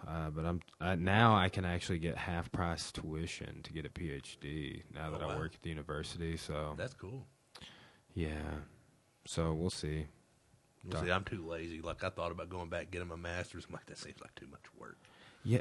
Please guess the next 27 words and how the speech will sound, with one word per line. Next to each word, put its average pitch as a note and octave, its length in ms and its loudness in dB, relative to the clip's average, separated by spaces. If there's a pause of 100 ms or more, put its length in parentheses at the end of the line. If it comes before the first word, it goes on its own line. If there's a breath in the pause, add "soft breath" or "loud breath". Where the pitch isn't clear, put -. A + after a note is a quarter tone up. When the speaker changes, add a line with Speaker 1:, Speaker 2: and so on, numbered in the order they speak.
Speaker 1:
man, A#2+ 260 10
I'm A2 140 8
glad F2 340 6
that D#2 140 2
I D2+ 80 4
did D2+ 240 2
it C2 160 0
straight C#2+ 340 -2
through. D2+ 320 0
I E2 60 0
did F#2 220 4
Speaker 2:
Yeah. G2+ 80 0
Speaker 1:
take G2 240 6
a F2 260 2
semester D#2+ 760 0
off F2+ 300 0
in F2+ 100 -4
grad E2 320 -4
school G#2 360 0
'cause E2+ 180 -2
I D#2+ 80 2
had E2 140 0
that D2+ 120 -6
hernia E2 360 -2
repair. F#2+ 340 0
Speaker 2:
Right, G2 220 -2
yeah. D#2+ 140 -10